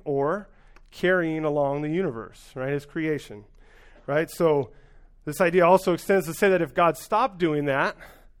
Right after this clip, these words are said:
the universe would go out of existence. And we kinda see that in Job. It says in Job thirty-four, "If he should set his heart to it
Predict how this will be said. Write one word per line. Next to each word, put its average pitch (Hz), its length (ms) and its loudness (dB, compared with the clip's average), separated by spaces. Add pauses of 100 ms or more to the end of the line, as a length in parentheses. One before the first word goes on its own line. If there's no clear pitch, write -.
(280)
the 147 80 -4
universe 170 540 2
would 170 320 -2 (560)
go 123 160 -4
out 160 160 4
of 165 60 -4
existence. 165 760 -2 (440)
And 151 80 -4
we 156 80 -2
kinda 202 200 4
see 220 200 -2
that 202 180 6
in 180 140 0
Job. 185 380 4
It 175 120 -2
says 175 300 0
in 165 240 -2
Job 170 220 0
thirty-four, 180 640 2 (360)
"If 160 160 -4
he 226 100 2
should 196 240 -4
set 226 440 -2
his 226 280 -2
heart 220 320 4
to 165 220 0
it 175 200 -2